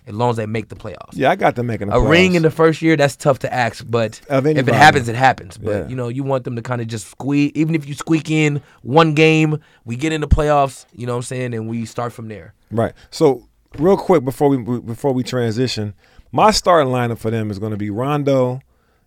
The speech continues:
Speaker 2: Ingram, LeBron at the three. I like Kuzma. I'm a big Kuz fan. I think
Speaker 1: As
Speaker 2: Kuzma's
Speaker 1: you should
Speaker 2: stud
Speaker 1: be.
Speaker 2: at the four, and I got McGee at the five. Who is your,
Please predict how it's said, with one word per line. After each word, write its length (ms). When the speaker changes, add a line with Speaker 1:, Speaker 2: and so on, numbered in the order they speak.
Speaker 2:
Ingram, 680
LeBron 380
at 80
the 60
three. 520
I 100
like 260
Kuzma. 420
I'm 180
a 80
big 400
Kuz 400
fan. 140
I 80
think 220
Speaker 1:
As 200
Speaker 2:
Kuzma's 60
Speaker 1:
you 60
should 200
Speaker 2:
stud 200
Speaker 1:
be. 140
Speaker 2:
at 220
the 100
four, 480
and 120
I 60
got 200
McGee 320
at 80
the 80
five. 260
Who 180
is 80
your, 180